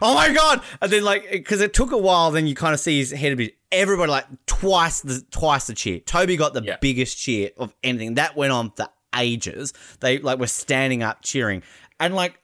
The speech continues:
Speaker 1: we did it on the Oz Network. We made these guys the things. We've been cheering on Tobey Maguire and Brendan Fraser and Hayden Christensen for how long? And now
Speaker 2: Yeah.
Speaker 1: they're getting the love they deserve. So just saying,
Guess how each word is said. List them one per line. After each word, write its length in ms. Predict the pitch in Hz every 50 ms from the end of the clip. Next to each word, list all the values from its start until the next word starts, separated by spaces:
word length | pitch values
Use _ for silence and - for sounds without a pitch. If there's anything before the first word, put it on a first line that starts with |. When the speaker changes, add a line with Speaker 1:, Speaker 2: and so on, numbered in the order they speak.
| _ -
Speaker 1:
we 320 | 185 160 139 180 247 269
did 200 | 208 202 254 269
it 100 | 240 175
on 100 | 170 170
the 80 | 175 180
Oz 140 | 185 175 170
Network. 280 | 233 247 175 123 117 -
We 140 | 156 208 233
made 240 | 226 226 226 226 208
these 160 | 220 220 180
guys 280 | - 214 220 220 208 214
the 60 | 180
things. 240 | - 247 254 185 - -
We've 200 | - 139 214 247
been 180 | 233 247 226 -
cheering 320 | - - 254 247 226 185
on 100 | 175 160
Tobey 200 | 147 - 214 214 202
Maguire 340 | 208 202 202 214 214 214 202
and 60 | 180
Brendan 220 | 185 208 208 208 175
Fraser 320 | - 196 202 208 180 185
and 80 | 175 175
Hayden 180 | 202 202 196
Christensen 380 | 165 - 202 190 165 190 165 127
for 80 | -
how 260 | 131 123 151 180 202 226
long? 300 | 262 311 339 415 330 - - - - - - -
And 160 | - 151 151 160
now 140 | 180 202
Speaker 2:
Yeah. 60 | 208 208
Speaker 1:
they're 80 | 202 180
getting 180 | 190 196 175 180
the 60 | 175
love 220 | 170 170 170 156
they 140 | 160 170 160
deserve. 320 | 151 151 135 147 156 123 107
So 100 | 117 123
just 140 | 190 226 -
saying, 240 | 254 196 170 165